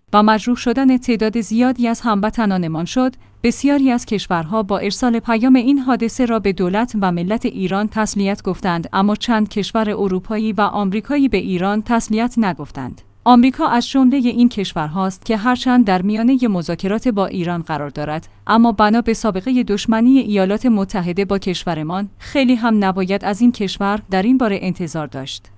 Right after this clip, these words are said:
البته فراموش نکرده ایم که در ماجرای آتش‌سوزی سوزی زمستان سال گذشته در لس آنجلس، رئیس جمعیت هلال احمر کشورمان ضمن ابراز همدردی با خانواده‌های حادثه دیده برای ارسال کمک‌های بشردوستانه به این کشور اعلام آمادگی کرده بود.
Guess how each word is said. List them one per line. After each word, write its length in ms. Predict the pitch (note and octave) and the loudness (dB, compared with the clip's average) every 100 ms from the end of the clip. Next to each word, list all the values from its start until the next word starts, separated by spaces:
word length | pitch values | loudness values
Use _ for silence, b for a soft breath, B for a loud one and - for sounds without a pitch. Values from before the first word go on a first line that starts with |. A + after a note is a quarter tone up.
| - | 0
البته 380 | A#3+ A3+ B3 D#4 | 0 0 -4 -4
فراموش 500 | A#3 F3 C#3+ D3 G3+ | -4 -4 -6 -8 -8
نکرده 400 | G3 F#3+ E3 F#3 | -6 -8 -6 -4
ایم 180 | G#3 G#3+ | -4 -4
که 160 | A3+ | -4
در 160 | F#3+ F#3 | -2 -2
ماجرای 460 | F#3 F3 F#3+ A3+ | -2 -2 -4 -4
آتش‌سوزی 580 | - G3 G3+ G3 A3+ G3+ | -4 -6 -8 -8 -8 -8
سوزی 400 | G3+ A3 G3 C#4 | -8 -8 -4 -2
زمستان 520 | A#3+ G#3+ G#3 B3+ A3+ | 0 0 0 -2 -2
سال 260 | A3 A3+ G#3 | -2 -4 -4
گذشته 460 | F3+ D#3+ D#3+ - F#3 | -6 -8 -8 -6 -4
در 180 | G3+ | -4
لس 260 | F3+ F3 - | -4 -6 -6
آنجلس، 480 | E3 D#3 C#3 D3 - - | -8 -8 -12 -14 -18 -2
رئیس 320 | A3+ B3+ C4 | 2 2 2
جمعیت 540 | C#4+ G#3+ F3+ F#3+ A#3 B3+ | 0 2 0 0 -2 0
هلال 340 | A3+ G3 F3 | 0 0 0
احمر 360 | F3+ F#3+ A3+ A3+ | -2 0 0 0
کشورمان 640 | G3+ F3+ F#3+ E3+ E3+ G3 | -2 -4 -2 -2 0 -2
ضمن 280 | G3 G#3+ G#3 | 0 0 0
ابراز 400 | - F#3 F#3+ F#3+ | -2 -2 -2 -2
همدردی 600 | G#3 A3 F3+ F#3+ A#3 A#3+ | -2 0 0 -2 0 0
با 140 | F#3 | -2
خانواده‌های 640 | F3 F#3 D#3+ F#3+ G#3 A#3+ C4 | -4 -4 -2 -2 -2 0 0
حادثه 420 | A#3+ G#3 G#3 G#3 | 0 0 -2 -2
دیده 240 | G3 G3+ F#3+ | -2 -2 0
برای 440 | G#3+ B3+ B3+ - | 2 0 0 -2
ارسال 340 | G#3+ - A#3 | -4 -2 -2
کمک‌های 540 | A3+ A3+ G3+ A#3 A#3 G#3 | 0 0 0 -2 -2 -2
بشردوستانه 840 | G3 F#3 F#3 F3 F3+ - F#3+ F#3+ | -4 -4 -4 -4 -8 -4 -2 0
به 100 | F#3+ | -2
این 160 | G3 A3+ | 0 -2
کشور 440 | G3+ E3+ G3+ A3+ | -2 -4 -4 -4
اعلام 340 | - G#3 A3 B3 | -2 0 2 2
آمادگی 560 | - F3 D#3 D#3 G3 | 2 -4 -4 -4 -6
کرده 360 | F#3+ F#3+ D#3 D3+ | -4 -4 -4 -8
بود. 180 | C#3+ | -10